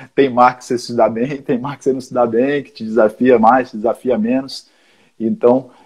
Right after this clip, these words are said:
é uma busca incessante de ter, de conseguir, né, ter um olhar mais adequado. Qual é o,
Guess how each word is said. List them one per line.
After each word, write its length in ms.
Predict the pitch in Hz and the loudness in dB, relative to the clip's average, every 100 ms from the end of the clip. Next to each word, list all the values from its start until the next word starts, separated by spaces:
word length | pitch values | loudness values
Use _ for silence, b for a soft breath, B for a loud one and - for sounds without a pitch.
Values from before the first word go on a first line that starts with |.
| b 107 | b 0
é 80 | |
uma 220 | 120 135 120 | 2 4 2
busca 380 | 101 139 - 135 | 0 -6 -4 -6
incessante 920 | 170 - 156 - 127 143 - 104 90 _ _ - | -6 -6 -6 -6 -6 -6 -8 -12 -12 _ _ -10
de 180 | 98 110 | -6 -4
ter, 460 | - 120 135 131 123 | 4 4 4 0 -4
de 160 | 117 | -4
conseguir, 640 | - 127 - 120 101 110 139 | -2 -2 0 0 0 2 4
né, 240 | 135 131 - | 4 0 2
ter 160 | 123 123 | 4 4
um 140 | 143 | 4
olhar 520 | 123 101 101 110 131 | 4 6 6 6 2
mais 260 | 123 117 123 | -4 -2 -2
adequado. 640 | 131 139 - 104 98 92 117 | -4 -6 -4 0 0 -2 -8
Qual 180 | 185 - | -8 -4
é 60 | |
o, 420 | 175 143 131 - | -6 -6 -12 -18